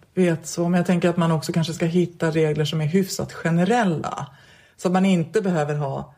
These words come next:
alltså, så man har liksom sådär lite, en regel som omfattar ganska mycket hellre än trettiofem miniregler.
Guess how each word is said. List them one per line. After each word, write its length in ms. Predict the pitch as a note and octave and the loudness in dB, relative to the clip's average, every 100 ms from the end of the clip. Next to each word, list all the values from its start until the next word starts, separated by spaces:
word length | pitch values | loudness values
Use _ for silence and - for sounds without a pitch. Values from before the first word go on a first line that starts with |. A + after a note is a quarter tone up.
| - | -6
alltså, 240 | F3 F#3 | -2 0
så 100 | F#3 G3 | 2 2
man 260 | F#3+ F3+ | 2 0
har 140 | F3 D#3+ | 0 -2
liksom 260 | D#3+ D#3+ | -2 -4
sådär 140 | D#3 D#3 | -4 0
lite, 340 | D3+ D3 C#3 - _ _ - | 0 -2 -8 -10 _ _ -2
en 340 | G#3 G3+ F3 | 0 2 4
regel 420 | D3+ C#3 C#3+ C#3 | 4 2 -2 -4
som 200 | - D3+ | -6 -4
omfattar 520 | F3 D#3 D3 A3 A3 | -2 -2 0 -2 0
ganska 340 | F3+ D3+ C#3+ D3 | 0 0 -2 -4
mycket 400 | D3 C#3 D#3+ C#3 | -4 -2 -2 0
hellre 340 | D3 D3 C#3+ | 0 2 0
än 100 | C#3+ | -2
trettiofem 720 | - D3 C#3+ - E3+ D3+ D3 D3 - | -2 -4 -4 -4 -2 -2 -4 -6 -8
miniregler. 840 | - E3 D3 D3 F#3 D#3 - - | -2 -2 -2 0 0 0 -4 -6